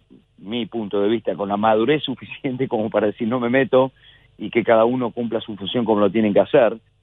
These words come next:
pero, mm, es el único dueño, eh, afroamericano en, en, en treinta equipos, eh,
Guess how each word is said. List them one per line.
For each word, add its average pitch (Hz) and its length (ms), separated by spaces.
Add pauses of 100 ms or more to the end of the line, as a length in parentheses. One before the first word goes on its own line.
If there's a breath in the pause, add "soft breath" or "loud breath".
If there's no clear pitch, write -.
(500)
pero, 98 840
mm, 90 720 (140)
es 120 320
el 127 180
único 143 540
dueño, 135 640
eh, 98 600 (200)
afroamericano 113 960
en, 92 180
en, 98 220
en 95 180
treinta 110 320
equipos, 92 580 (160)
eh, - 600